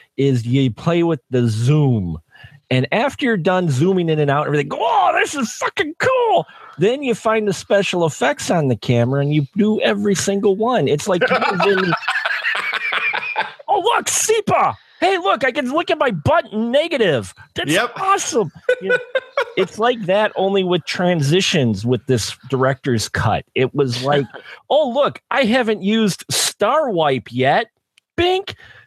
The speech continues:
Speaker 1: And oh, look, oh, wait, no, I was still in the same scene when I wiped from scene to scene. It was still, ah, who cares? No one's gonna notice. Hey, look at this one."
Speaker 2: Ugh.
Speaker 1: And, and in new movies,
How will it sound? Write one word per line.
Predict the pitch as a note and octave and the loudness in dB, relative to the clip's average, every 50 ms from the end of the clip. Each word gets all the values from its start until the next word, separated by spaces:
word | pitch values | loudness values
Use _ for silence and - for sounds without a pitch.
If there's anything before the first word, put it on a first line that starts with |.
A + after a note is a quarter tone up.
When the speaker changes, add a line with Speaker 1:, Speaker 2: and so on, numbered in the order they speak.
| _ - | _ -4
Speaker 1:
And | G#3 A3+ A3+ - | -2 0 2 2
oh, | D#4+ F4+ E4+ | 2 2 2
look, | A#3+ A3+ D4+ F4 A3 D3 - - - - | 0 0 0 0 0 -2 -6 -12 -6 0
oh, | F#3+ C4 C#4+ B3+ | 2 2 2 2
wait, | B3 C4+ C#4 G#3+ - - | 2 0 0 -2 -4 -4
no, | A3 B3 B3 A3 E3+ B2 - - - - | -2 0 0 0 0 -2 -4 -8 -8 -4
I | - G3+ | -2 0
was | A3 A#3+ G#3+ | 0 0 0
still | - - B3 A#3+ A#3+ | -2 -2 -2 0 0
in | A#3 | 2
the | A3 G#3+ | 0 0
same | G#3 - - A#3 A#3 A3+ G#3 | -2 0 0 0 2 2 0
scene | - - - - C#4+ D4+ D4+ C#4 | 0 -2 -2 0 0 0 0 0
when | B3 A3+ G#3 | 0 2 2
I | G3+ F#3+ | 2 2
wiped | F3+ D#3 E3 E3 D#3+ - - | 2 2 0 0 0 0 -4
from | - - G3 F3 D#3+ | -4 -2 0 0 0
scene | D3+ - - G3 F3 E3+ D#3+ | 0 0 0 2 2 2 2
to | D3+ | 2
scene. | - - - E3+ D#3 C#3+ B2+ C#3 | 0 0 2 2 2 4 4 2
It | A#3 | 2
was | E4 D#4+ - | 0 -2 -2
still, | - - A3+ G#3+ - - - - | 0 0 0 0 0 -4 -6 -2
ah, | C#3+ D#3+ D#3+ D#3+ D3 B2 | -2 0 0 0 0 0
who | F3 F#3+ | 0 0
cares? | E3+ - E3+ F3 E3 D#3 C#3 | 0 0 0 0 0 0 0
No | E3 F#3+ | 0 0
one's | F#3+ F#3 F3 D#3+ B2 | 0 0 0 -2 -2
gonna | D3 D3+ D3 C#3 C3 | 0 0 0 2 0
notice. | C3+ D3 D3+ D#3 E3 D#3+ - - - - - - | 0 0 2 2 2 0 -2 -4 -10 -20 -16 -6
Hey, | - C#4 D4+ D4+ C4+ | -2 0 2 2 0
look | C4+ D#4+ E4+ C4+ D4+ | 0 -2 -4 -2 -2
at | C#4+ - - | -4 -2 0
this | F#4+ F#4+ F#4 - - | 0 0 0 -2 -4
one." | E4 B3 A#3 G#3+ F#3 D#3+ C3 A2 G#2 | -2 0 2 2 2 2 0 -2 -4
Speaker 2:
Ugh. | G#2 G#2+ G2+ G2 - - - - - - - - | -8 -12 -12 -10 -10 -10 -12 -12 -14 -18 -8 -4
Speaker 1:
And, | - A#3 A#3+ G#3 A#2 G#2+ - _ _ _ - F3 | 0 0 0 0 -2 -6 -12 _ _ _ -4 0
and | A#3 B3+ A#3+ A3+ - - - _ _ | 0 2 2 0 -2 -6 -12 _ _
in | C3+ G#3 C4+ C#4 C4+ B3 A#3 | -6 -2 -2 0 2 2 2
new | B3 C#4 D4+ D#4 | 2 0 0 0
movies, | D4 C4 B3+ B3+ A#3 B3 A#3+ A#3 G#3+ - - | 0 0 0 2 2 2 2 2 0 -2 -4